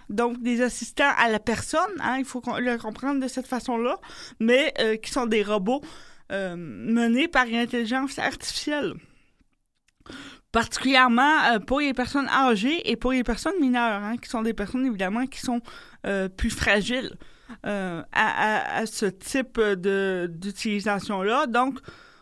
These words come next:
on, on, on voit vraiment ça pour le futur, bien sûr, là, euh, pour, euh, pour la Chine. Donc, on a, ils ont appelé le règlement provisoire sur la gestion des services d'interaction anthropomorphique basés sur l'intelligence artificielle.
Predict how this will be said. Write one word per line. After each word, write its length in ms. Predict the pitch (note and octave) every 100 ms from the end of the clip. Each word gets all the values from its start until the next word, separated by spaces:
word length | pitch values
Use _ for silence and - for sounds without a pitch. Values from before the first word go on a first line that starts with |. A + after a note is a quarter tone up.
| _
on, 340 | - A#3+ G#3 B3+ -
on, 60 | B3
on 100 | A#3
voit 240 | G#3+ D#4
vraiment 380 | C4+ B3+ A#3 C#4+
ça 180 | C#4+ D#4
pour 140 | B3
le 100 | A3+
futur, 520 | G#3 - A3+ - E4
bien 220 | A#3 A3+ G3+
sûr, 240 | - C#4+
là, 260 | C4+ A#3+ -
euh, 140 | A3+ G#3+ -
pour, 240 | - A3+
euh, 140 | G#3+ G#3
pour 240 | - A#3+
la 200 | A3 G3+
Chine. 360 | F#3+ D#4+ F4+ C4+
Donc, 180 | C4 C4+
on 180 | A#3+ A#3
a, 80 | A#3+ - - - A#3
ils 160 | B3+
ont 120 | C4+
appelé 280 | C4+ A3+ D#4
le 60 | D4
règlement 440 | A3 A3+ C4 D4+
provisoire 640 | C#4+ C#4+ B3+ A3+ C4+ C4+
sur 120 | - G#3+
la 120 | G#3+
gestion 460 | G#3+ A#3+ - D#4
des 100 | D#4
services 400 | - B3+ A3 C4+
d'interaction 640 | C#4 B3+ B3 A#3+ A#3 D4+ D4 _
anthropomorphique 1800 | C4+ D4 - D#4 E4 - _ _ _ - D4+ D#4+ C#4 C4 - F#4 G4+ - G#3+ -
basés 460 | G#3+ C#4 C4+ D4+ D#4+
sur 160 | -
l'intelligence 600 | B3 C4+ C4+ B3+ E4 -
artificielle. 480 | C4 - - G3+ D#3+